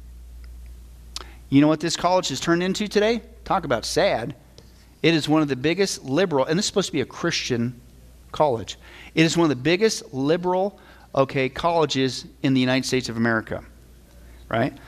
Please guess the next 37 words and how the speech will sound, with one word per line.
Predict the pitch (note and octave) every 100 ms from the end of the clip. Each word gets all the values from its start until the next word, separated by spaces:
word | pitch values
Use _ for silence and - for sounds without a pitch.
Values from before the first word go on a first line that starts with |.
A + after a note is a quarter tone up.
| -
But | - C#3+
I | D#3 C#4
think | G3 D#3
it's | -
a | D3
direct | C#3+ D#3 -
correlation | - F3 D#3 A#3 - D3+
of | D3+ C3+ C#3 - - -
once | C3 G3 -
you | G#3
start | F#3+ - F#3+ F3+
flying, | - F#3 G#3 G3 F#3 E3 - - -
uh, | D3 D3 D3 C#3+ B2 - -
free | - G#3+ B3+ G#3 E3+ D#3+ -
away | C#3+ F3+
from | E3+ E3+
this, | B3+ G#3+ - - - - - G#2
God | C3 F3 E3
told | G3 F3+
me | G3+
to | F3+
tell | C#3 G3+ G3+
you, | F#3+ A#3+ F#3 - - - -
and | B2+
your | D#3+
theology's | F3 F3+ F3+ G#3+ A3+ D3+ D3+
wrapped | D3+ F3 F3
around | E3+ G3+ A#3
that, | D#3 C3+ D#3 - - - - - C3
okay, | B2 C3
guess | C3 D#3 -
what? | A3+ - - -
You're | C3+ E3+
gonna | A#3
make | E3+ D#3
up | D#3+
everything. | F#3 A3+ D3 A2+